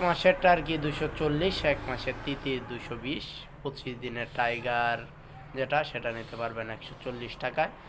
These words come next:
এবং পঁচিশ দিনের মহিলা তিরিশ টাকায় নিতে পারবেন, কুয়েল যেটা আছে, এবং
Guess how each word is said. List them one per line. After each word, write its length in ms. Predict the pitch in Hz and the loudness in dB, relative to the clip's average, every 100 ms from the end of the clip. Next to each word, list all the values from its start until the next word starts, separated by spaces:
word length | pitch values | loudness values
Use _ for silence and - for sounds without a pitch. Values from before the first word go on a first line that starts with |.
| - - - - - - | -16 -16 -16 -14 -14 -6
এবং 260 | 123 123 123 | -4 -2 -2
পঁচিশ 320 | 143 147 147 | -4 -2 -2
দিনের 200 | 143 147 | 0 0
মহিলা 460 | 147 156 151 131 143 - | 0 0 0 2 2 0
তিরিশ 280 | 135 127 - | -4 -4 0
টাকায় 280 | 147 139 147 | 2 4 4
নিতে 240 | 147 147 | 2 0
পারবেন, 380 | 147 151 143 156 151 - | 2 2 2 -2 -2 0
কুয়েল 320 | 139 135 135 | 2 2 2
যেটা 240 | 131 123 | 0 2
আছে, 260 | 110 - 156 - - - - 127 | -2 -2 -4 -4 -8 -8 -6 -2
এবং 260 | 123 127 | -2 -2